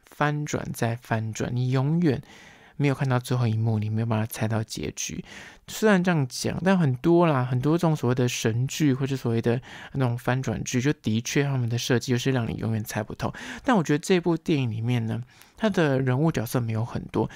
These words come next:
但它很算是聪明，也算是有点有蛮多拢圆的。其实有两三个角色，其实如果你把它从这个电影里面抽掉，其实也无关紧要。但是你可以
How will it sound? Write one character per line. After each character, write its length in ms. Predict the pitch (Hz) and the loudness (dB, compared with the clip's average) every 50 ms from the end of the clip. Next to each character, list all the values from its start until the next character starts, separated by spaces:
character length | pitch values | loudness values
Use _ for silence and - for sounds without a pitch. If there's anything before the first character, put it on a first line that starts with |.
| - - - - - - | -12 -18 -18 -18 -6 0
但 180 | - 208 196 165 | 2 4 4 4
它 180 | 165 175 170 | 2 0 0
很 360 | 160 - - 107 101 110 110 - - - _ - - - _ _ | 0 -2 -6 -6 -6 -6 -8 -10 -12 -16 _ -20 -20 -20 _ _
算 180 | - - 190 | 0 0 0
是 220 | 185 185 185 170 160 | 2 2 2 2 0
聪 320 | - - - 165 165 160 | 0 -2 0 2 2 2
明， 320 | 156 143 113 82 73 - - - | 2 0 0 -2 -2 -4 -6 -6
也 160 | - 104 107 | -2 -2 -2
算 180 | 107 - 143 147 | 0 0 0 -2
是 140 | 147 147 147 | 0 2 2
有 100 | 127 113 | 2 2
点 220 | 113 110 104 131 127 - - - - - - | 0 -2 -2 -4 -8 -10 -16 -20 -20 -16 -4
有 240 | - 127 123 110 110 | 0 2 2 2 0
蛮 240 | 120 117 113 117 123 | -2 -2 -2 -2 0
多 300 | 127 139 135 135 139 - - _ | 0 2 2 2 2 -2 -4 _
拢 320 | - 127 127 110 80 73 - - | 0 2 4 4 2 0 -4 -8
圆 240 | - 80 - - - | -6 -6 -6 -4 -4
的。 120 | - 104 - - - - - - - - | -2 -2 -4 -4 -10 -18 -20 -20 -20 -10
其 140 | - - 165 | 0 2 4
实 40 | 185 | 6
有 120 | 208 196 | 6 4
两 180 | 185 165 135 120 | 4 2 0 0
三 180 | 117 - 143 | 0 0 2
个 80 | 151 151 | 2 2
角 200 | 143 - 107 104 | 0 0 -2 -2
色， 160 | 110 - 135 | 0 0 0
其 120 | 127 - 120 | 0 0 -2
实 80 | 120 | -2
如 120 | 120 123 123 | 0 2 2
果 80 | 123 | 2
你 80 | 120 113 | 0 0
把 160 | - 113 104 | -2 -2 -2
它 280 | 113 123 127 127 131 - - - - - - - | 0 0 0 0 0 -2 -6 -12 -18 -20 -18 -10
从 260 | - - 110 113 117 | -6 -4 -2 -2 -2
这 140 | - - 127 | -2 -2 -2
个 100 | 120 120 | 0 0
电 140 | - 123 | 0 0
影 60 | 113 104 | 0 0
里 80 | 104 | -2
面 120 | 107 110 110 | -2 -4 -4
抽 260 | - - - - 110 110 | -4 -4 -2 -2 0 0
掉， 160 | - 110 110 | 0 -2 -2
其 160 | 113 - 123 | -2 -4 -4
实 140 | 123 - 123 | -4 -2 -2
也 80 | 113 | -2
无 100 | - - | -2 -2
关 260 | - - 110 107 110 107 | -2 -2 -2 -2 -2 -4
紧 200 | - - - 82 | -4 -6 -6 -6
要。 100 | 90 - | -2 0
但 100 | 170 185 | 0 0
是 80 | 196 | 0
你 80 | 165 135 | 0 -2
可 140 | - - 139 | 0 2 2
以 160 | 127 123 | 2 2